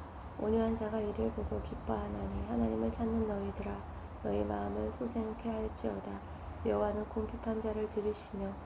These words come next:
자기를 인하여 수금된 자를 멸시치 아니하시나니 천지가 그를 찬송할 것이요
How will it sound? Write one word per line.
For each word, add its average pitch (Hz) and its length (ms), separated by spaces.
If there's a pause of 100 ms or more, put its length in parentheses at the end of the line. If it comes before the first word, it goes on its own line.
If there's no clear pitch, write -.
(260)
자기를 214 460
인하여 208 420
수금된 226 560
자를 208 240
멸시치 208 540
아니하시나니 202 840 (600)
천지가 226 500
그를 220 260
찬송할 233 600
것이요 196 720